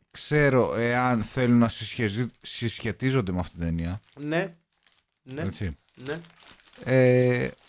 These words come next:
Speaker 1: αλλά πραγματικά τους βγάζω το καπέλο.
Speaker 2: Μμμ. Μμμ.
Speaker 1: Τους βγάζω το καπέλο. Είναι ένα,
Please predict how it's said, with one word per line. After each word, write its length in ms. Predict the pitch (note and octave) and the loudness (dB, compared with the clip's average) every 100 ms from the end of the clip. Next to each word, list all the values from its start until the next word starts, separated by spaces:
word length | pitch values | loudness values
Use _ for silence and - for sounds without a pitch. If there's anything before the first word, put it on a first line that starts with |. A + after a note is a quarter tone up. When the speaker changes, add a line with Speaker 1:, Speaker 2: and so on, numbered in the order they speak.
| _ _ | _ _
Speaker 1:
αλλά 600 | - C3 C#3+ D3+ D#3 C#3+ - _ _ _ _ _ _ _ - | -4 0 2 4 2 0 -6 _ _ _ _ _ _ _ 0
πραγματικά 580 | C3 B2 B2 G#2+ E3+ | 2 4 4 4 2
τους 100 | D#3+ | 4
βγάζω 200 | C3+ D3 | 4 4
το 60 | B2 | 2
καπέλο. 460 | B2+ A#2+ G#2+ D#2+ D#2 _ | -2 -4 -4 -6 -12 _
Speaker 2:
Μμμ. 300 | D3+ C#3+ E3+ E3+ _ - | -10 -8 -8 -10 _ -20
Μμμ. 200 | C3 D3+ _ _ _ _ _ _ _ _ _ _ _ | -16 -16 _ _ _ _ _ _ _ _ _ _ _
Speaker 1:
Τους 100 | G#2 | -4
βγάζω 160 | B2+ C3+ | 0 0
το 60 | |
καπέλο. 340 | B2 A2 C#3+ C#3+ | 0 0 2 2
Είναι 280 | B2 C3+ D3 | 2 2 2
ένα, 520 | C#3+ C#3+ C#3 C3 B2 | 2 4 4 4 2